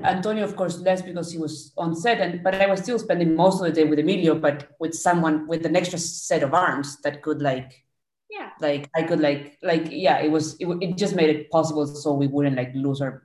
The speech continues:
Speaker 1: minds. And and, like, for example, go get a drink at the end of the day and just, like, be able to, like, take a breath and look at each other without having, like, a crying baby in between and talk about the movie for a minute. But, um,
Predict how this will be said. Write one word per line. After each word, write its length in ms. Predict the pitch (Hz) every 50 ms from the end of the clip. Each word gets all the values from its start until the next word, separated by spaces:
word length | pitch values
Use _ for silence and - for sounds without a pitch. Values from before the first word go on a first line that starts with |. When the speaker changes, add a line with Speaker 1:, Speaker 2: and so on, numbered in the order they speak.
| _ -
Speaker 1:
minds. 680 | 135 139 147 147 120 - - - - - - - _ _ _ -
And 440 | 139 135 127 127 127 127 127 - - _ _ _ _ _ _ _ _ -
and, 380 | 170 175 180 175 180 175 165 151
like, 280 | 156 156 151 151 - - - - - - - -
for 100 | - 165
example, 380 | 143 - 170 156 151 147 143
go 240 | 139 143 151 143 139
get 180 | 139 143 151 139
a 60 | 139
drink 320 | 139 143 147 139 135 135
at 100 | 131 127
the 80 | 127 135
end 120 | 131 131
of 60 | 135 131
the 60 | 131
day 360 | - 139 135 127 123 117 -
and 120 | 127 127
just, 220 | 127 135 127 - -
like, 160 | 123 120 120
be 100 | 135 127
able 160 | 123 123 127
to, 100 | 127 135
like, 180 | 131 127 127 -
take 200 | - 139 131 139
a 40 | 127
breath 360 | - 151 147 147 143 139 139
and 300 | 131 120 120 120 120 123
look 140 | 139 135 139
at 60 | 135
each 120 | 127 131
other 120 | 127 127 127
without 300 | 131 127 135 135 131 -
having, 280 | - 131 127 135 131
like, 100 | 131 135
a 60 | 135
crying 260 | 131 - 143 135 131 131
baby 340 | 139 143 143 139 - 143
in 80 | 127 127
between 280 | 127 127 131 127 139 - _ _ _ _ _ _ _ _ - -
and 160 | 143 143 139
talk 140 | 143 135 135
about 200 | 131 131 127 127
the 60 | 131
movie 260 | 139 143 143 147 147
for 120 | 147 135
a 40 | 127
minute. 300 | 127 127 127 127 127 - - _ _ _ _ _ _ _ _ _
But, 280 | 139 139 143 139 139 139
um, 560 | 139 135 131 131 131 - 131 127 127 - -